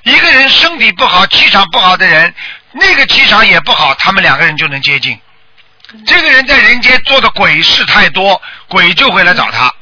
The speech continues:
Speaker 1: 这就，
Speaker 2: 嗯。
Speaker 1: 人家说做鬼事，听得懂吗？
Speaker 2: 师父，
Speaker 1: 那么还有一种人呢，为什么能接受他呢？
Speaker 2: 嗯。
Speaker 1: 就像师父这种，
Speaker 2: 嗯。
Speaker 1: 那我是医生啊。
Speaker 2: 嗯。
Speaker 1: 啊，我本来就来治他病的。
Speaker 2: 嗯。
Speaker 1: 他耳朵不好，我也得听他讲啊。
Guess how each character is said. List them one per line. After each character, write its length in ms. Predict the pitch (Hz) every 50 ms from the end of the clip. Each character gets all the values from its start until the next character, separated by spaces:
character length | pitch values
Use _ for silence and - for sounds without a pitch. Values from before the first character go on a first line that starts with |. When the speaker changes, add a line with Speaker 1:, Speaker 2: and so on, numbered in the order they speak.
| - - -
Speaker 1:
这 140 | - 143 135
就， 120 | 143 139 - _ _ _ _ _ -
Speaker 2:
嗯。 80 | 226 220
Speaker 1:
人 160 | - 143 147
家 100 | 156 151 151
说 120 | - 156 143
做 200 | - 170 139 117
鬼 240 | - 127 107 101
事， 300 | 101 - - 135 110 101 - - - _ _ _ _ _ _ _ _ _ -
听 120 | 143 160
得 80 | 170 170
懂 160 | - 147 147
吗？ 240 | 151 165 175 175 - -
Speaker 2:
师 80 | 254 247
父， 260 | 254 254 233 220 202 - - - - -
Speaker 1:
那 120 | - 208
么 120 | 214 208 -
还 220 | - - - - 190
有 120 | 233 233
一 100 | 226 226
种 160 | 214 214 196
人 180 | 180 165 160 165
呢， 220 | 175 175 170 151 - - - - -
为 140 | - 196 185
什 100 | 175 175
么 60 | 165
能 120 | 160 165 156
接 160 | - 175 175
受 160 | 170 160 156 143
他 180 | 127 135 139
呢？ 160 | 135 139 131
Speaker 2:
嗯。 40 | 127
Speaker 1:
就 120 | - 143 139
像 140 | 143 131
师 200 | - - - 151
父 120 | 143 139 131
这 120 | 117 123 104
种， 160 | 104 92 92 _
Speaker 2:
嗯。 60 | _ - - - - -
Speaker 1:
那 140 | - - 247
我 180 | 220 226 220
是 140 | - - -
医 160 | 226 226 233
生 280 | - - - 262 233 226
啊。 220 | 220 196 151 - - - - - - - - - - - _ _ -
Speaker 2:
嗯。 260 | 202 220 226 214 196 - - - - - - -
Speaker 1:
啊， 140 | - 185 185 - - - _ -
我 120 | 208 208 -
本 160 | 175 226 175 175
来 120 | 180 208 233
就 120 | 254 262
来 80 | 240 220
治 160 | - - 214
他 160 | 202 185 202
病 240 | 180 220 214 180 151
的。 100 | 120 92 - - - - - - - - - - - - - - -
Speaker 2:
嗯。 220 | 220 226 220 208 -
Speaker 1:
他 120 | - 247 247 233
耳 100 | 233 226
朵 160 | - 247 247 -
不 160 | - 240 220
好， 240 | 208 214 - 185 185
我 160 | 175 202 202
也 80 | 190
得 140 | 175 156 139
听 200 | - - 135 143
他 140 | 135 135 139
讲 180 | 131 127 113 95
啊。 240 | - - - -